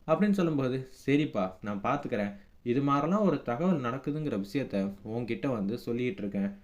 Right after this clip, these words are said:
யார் சொல்லி வந்தாங்க, அவங்களோட ஃபோட்டோ எதுவும் இருந்தா எனக்கு அனுப்பிச்சி விடு" அப்படின்னு சொன்னோன்னே,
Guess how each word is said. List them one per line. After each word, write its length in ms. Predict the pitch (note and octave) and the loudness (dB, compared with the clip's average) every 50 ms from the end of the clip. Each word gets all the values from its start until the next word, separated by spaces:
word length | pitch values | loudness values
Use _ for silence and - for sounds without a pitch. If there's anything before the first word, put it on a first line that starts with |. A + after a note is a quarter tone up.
| - - - - - - | -20 -20 -20 -20 -12 -6
யார் 360 | G#2+ A#2 B2+ D#3 F#3 G#3 F#3+ | -4 -2 0 2 2 2 2
சொல்லி 300 | - - C3 A#2+ C#3+ D#3+ | 2 0 0 0 2 2
வந்தாங்க, 520 | C#3+ B2 A2+ A#2+ C3 B2+ B2 A2 G2+ G2+ G2+ G#2 G#2+ - - - - - - | 2 0 0 -2 -2 0 0 0 2 2 0 0 -2 -6 -12 -20 -18 -8 -4
அவங்களோட 460 | A2+ C3+ D#3 E3 D3+ C3+ A#2 A2 G#2+ A2 | 0 2 2 4 4 2 2 2 0 -2
ஃபோட்டோ 380 | - - D#3 E3+ G3 F#3+ G3 F#3+ D#3 | -4 -2 0 0 2 2 2 2 2
எதுவும் 240 | A#2+ A2+ C3 C#3+ C3+ | 2 2 2 0 0
இருந்தா 320 | A2+ A#2 A#2+ A#2+ G#2 F#2+ F#2 G2 - - - | 0 -2 -2 0 0 0 -2 -2 -4 -6 -6
எனக்கு 260 | G#2+ G#2 A#2 A2+ A2 | -4 -4 -2 0 0
அனுப்பிச்சி 260 | G2+ G#2+ C3 B2+ - C#3+ | -2 -2 -2 -2 0 0
விடு" 160 | B2 A2 G#2+ | 0 2 0
அப்படின்னு 320 | G#2 G2 G2 B2 B2+ C#3 - | 0 -2 -2 -4 -6 -4 -6
சொன்னோன்னே, 300 | B2 A2+ G#2 G2 G2+ | -6 -4 -2 -2 -2